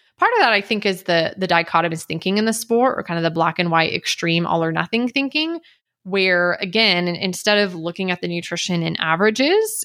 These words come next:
and realizing that repair and recovery is an ongoing, you know, ongoing process, and we get a different amount of nutrition every day, and it can kind of average out. Gymnasts very much l-, like to look at days, you know, in just the twenty-four hour increments. And so they literally,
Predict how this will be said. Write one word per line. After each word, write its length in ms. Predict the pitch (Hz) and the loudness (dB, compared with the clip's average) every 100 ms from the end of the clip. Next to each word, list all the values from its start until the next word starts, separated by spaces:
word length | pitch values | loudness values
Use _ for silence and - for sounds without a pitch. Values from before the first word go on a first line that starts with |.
| - | -6
and 160 | 180 | -4
realizing 540 | 170 170 170 165 185 170 | -2 2 2 0 -4 -6
that 240 | 165 160 _ _ _ - | -8 -12 _ _ _ -6
repair 280 | 190 185 202 | -6 0 0
and 100 | 190 | 0
recovery 360 | 180 185 180 175 | -2 0 2 2
is 100 | 170 | 0
an 80 | |
ongoing, 460 | - 180 165 160 170 _ _ _ _ _ _ - | 0 0 -2 -6 -10 _ _ _ _ _ _ -10
you 100 | 196 | -8
know, 140 | 165 - | -8 -4
ongoing 560 | 202 202 190 175 170 | -2 0 0 0 -2
process, 680 | - 240 226 233 220 214 - | -2 -2 2 2 2 -2 -4
and 160 | 185 | -6
we 80 | 175 | -4
get 140 | 170 165 | -2 -2
a 60 | |
different 260 | 175 170 175 | -4 -4 -2
amount 180 | 165 165 | 0 0
of 60 | |
nutrition 380 | 160 - 160 160 | -2 -4 -6 -6
every 180 | 160 165 | -6 0
day, 420 | 247 247 240 226 | 2 4 2 2
and 80 | 180 | -2
it 100 | - | -8
can 160 | 170 | -10
kind 180 | 160 160 | -8 -8
of 60 | - | -6
average 280 | 160 156 - | -4 -6 -2
out. 420 | 214 233 226 233 - _ _ _ 202 | 0 0 -2 -6 -18 _ _ _ -6
Gymnasts 340 | 247 247 214 | -2 -2 -4
very 380 | 185 202 214 214 | -6 0 2 2
much 260 | 196 - 185 | 2 -2 -6
l-, 240 | 175 - | -6 -8
like 320 | 190 185 170 - | -2 0 0 -4
to 120 | 170 | -2
look 240 | 175 175 | -2 -2
at 160 | - 175 | -4 -4
days, 560 | 165 160 160 160 - | -2 -2 -2 -4 -6
you 80 | 190 | -4
know, 140 | 165 165 | -4 -2
in 180 | 175 | -4
just 300 | 170 170 - | -2 -2 -2
the 80 | 180 | -8
twenty-four 480 | - 170 165 - 156 | -6 -6 -6 -2 0
hour 180 | 156 - | 0 -2
increments. 560 | 170 - - - - - | -4 -4 -4 -4 -6 -6
And 160 | 185 | -4
so 140 | - 165 | 0 0
they 160 | 165 | 0
literally, 580 | 208 208 233 214 190 | -2 0 2 2 0